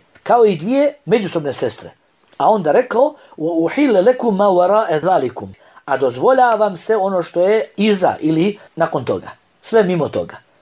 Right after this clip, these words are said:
Dakle, Allah nam nabrojio kategorije koje su zabranjene u suri Nisa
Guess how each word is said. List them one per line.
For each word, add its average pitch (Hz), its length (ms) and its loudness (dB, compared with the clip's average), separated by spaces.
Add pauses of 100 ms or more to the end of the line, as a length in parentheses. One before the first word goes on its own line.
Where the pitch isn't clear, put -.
(220)
Dakle, 131 180 -2
Allah 175 220 2
nam 147 200 -2
nabrojio 185 540 2 (120)
kategorije 165 580 0
koje 156 120 -2
su 131 80 -4
zabranjene 214 580 0 (380)
u 143 180 -2
suri 139 240 -2
Nisa 123 520 -2